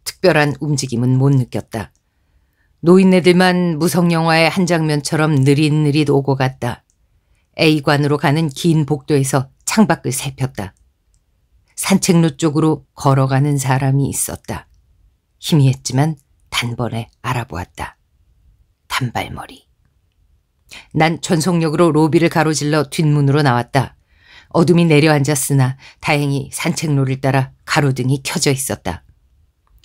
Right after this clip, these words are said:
눈 덮인 길이 은색 금속판처럼 차갑게 펼쳐지고 노란 등불은 허공에서 아른아른 반짝였다. 일단 걸음을 멈추고 시선을 정면에 집중했다.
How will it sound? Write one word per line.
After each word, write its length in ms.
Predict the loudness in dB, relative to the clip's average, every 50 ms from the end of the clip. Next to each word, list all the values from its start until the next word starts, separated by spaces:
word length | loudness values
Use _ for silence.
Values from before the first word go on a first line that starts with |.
| _ _ _ _ 0
눈 200 | 2 4 4 6
덮인 420 | 4 2 2 2 2 2 2 2
길이 380 | 2 2 2 2 2 0 0 -2 -8 -14 -20 -6 -2
은색 460 | 0 2 2 2 2 2 0 -2 -2
금속판처럼 920 | -2 0 2 2 2 0 -2 -2 -2 -2 0 0 -2 -2 -2 -2 -2 -2 -4 -6 -12 _ _ _ _
차갑게 580 | -6 -4 -2 -2 -2 -2 -4 -4 -4 -6 -6 -6
펼쳐지고 760 | -6 -6 -6 -4 -4 -6 -6 -6 -6 -8 -8 -8 -10 -10 _ _ _ _ _ _ _ _ -20 _ -2
노란 480 | 2 4 4 4 4 4 4 2 2 2
등불은 500 | 0 0 0 0 -2 -2 0 0 0 -2 -4 -8 _ _ -4 -2
허공에서 680 | -2 0 0 0 0 0 -2 -2 -2 -2 -2 -4 -6 _ _ _ _ _
아른아른 640 | -2 -2 0 0 0 -2 -2 -4 -6 -6 -8 -6
반짝였다. 800 | -6 -6 -6 -4 -4 -4 -4 -4 -6 -10 -10 -10 -10 -10 -10 -14 _ _ _ _ _ _ _ _ _ _ _ _ _ _ _ _ _ _ _ _ _ _ _ _ _ _ _ -2
일단 400 | 0 0 2 4 2 2 2 0
걸음을 420 | -2 -2 0 2 2 2 2 2 4
멈추고 600 | 2 2 0 -2 -4 -8 -4 -2 -2 -2 -2 -2
시선을 540 | -2 -2 -2 -2 0 0 2 2 2 0 0
정면에 520 | 0 0 2 2 4 2 2 2 0 0
집중했다. 720 | -2 -4 -6 -6 -2 0 0 0 -2 -2 -6 -8 -8 -10